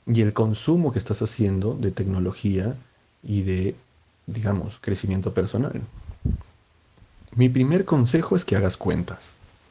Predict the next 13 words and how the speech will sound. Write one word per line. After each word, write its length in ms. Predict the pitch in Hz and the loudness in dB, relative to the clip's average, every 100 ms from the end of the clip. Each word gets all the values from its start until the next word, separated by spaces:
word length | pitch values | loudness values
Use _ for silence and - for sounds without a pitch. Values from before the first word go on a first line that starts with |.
| _ - _ - | _ -20 _ -2
Aprovecha 440 | - 95 98 104 | 2 4 4 4
este 180 | 120 123 | 2 2
tiempo 480 | 127 135 123 127 120 | 4 4 6 4 4
para 200 | 113 110 | 2 4
reevaluar 760 | 104 101 101 101 101 123 165 - | 4 4 4 2 4 2 0 0
en 140 | 113 | 0
qué 100 | 113 | 2
estás 240 | 120 117 127 | 2 2 0
haciendo 540 | 120 131 127 120 123 | 0 4 4 4 2
consumos 600 | 110 107 - 123 120 120 | 4 2 4 4 4 0
automáticos, 1040 | - 110 107 - 107 117 123 98 - - 87 | 2 4 4 2 4 4 4 0 -4 -8 -6
entre 220 | 87 - | -4 -4
comillas. 400 | 80 76 - | -2 -4 -4